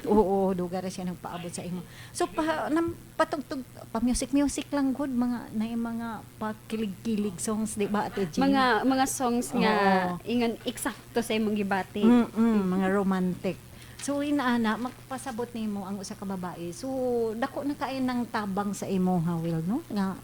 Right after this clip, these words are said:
Speaker 1: kuan, mga pamaagi nga makita sa babae nga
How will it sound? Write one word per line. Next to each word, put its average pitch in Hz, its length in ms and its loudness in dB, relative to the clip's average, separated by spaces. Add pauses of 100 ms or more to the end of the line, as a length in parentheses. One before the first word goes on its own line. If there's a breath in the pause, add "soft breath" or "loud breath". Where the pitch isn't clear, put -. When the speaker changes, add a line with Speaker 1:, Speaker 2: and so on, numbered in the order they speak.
(480 loud breath)
Speaker 1:
kuan, 175 300 -4 (320)
mga 190 240 0
pamaagi 180 880 2
nga 156 400 0 (340 loud breath)
makita 208 720 -2
sa - 100 -4
babae 175 800 0
nga 151 180 -2